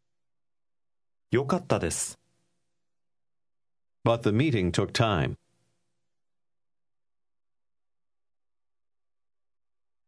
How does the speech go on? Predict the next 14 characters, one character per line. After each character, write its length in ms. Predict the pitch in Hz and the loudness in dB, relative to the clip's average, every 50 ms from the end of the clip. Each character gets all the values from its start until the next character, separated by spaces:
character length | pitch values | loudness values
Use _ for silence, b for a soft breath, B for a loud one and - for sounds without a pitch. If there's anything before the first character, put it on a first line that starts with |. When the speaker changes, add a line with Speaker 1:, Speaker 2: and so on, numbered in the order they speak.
| _ _ - | _ _ -2
Speaker 1:
で 140 | 101 127 131 | 0 2 2
も 240 | 120 104 98 95 95 - | 2 2 2 0 -2 -2
会 280 | - 143 170 190 185 | -2 0 0 0 0
議 160 | 147 117 98 | 0 0 2
は 200 | 90 90 85 82 | 2 2 2 0
時 140 | - - 90 | 0 -2 -2
間 180 | - 147 156 160 | -2 -2 -2 0
が 140 | 151 147 - | -2 -2 -2
か 100 | 127 127 | 0 0
か 120 | 131 123 | 0 0
り 100 | 117 117 | 0 0
ま 100 | 110 107 | 0 0
し 100 | - - | -2 -2
た。 240 | - - 71 - - | -2 -4 -4 -4 -8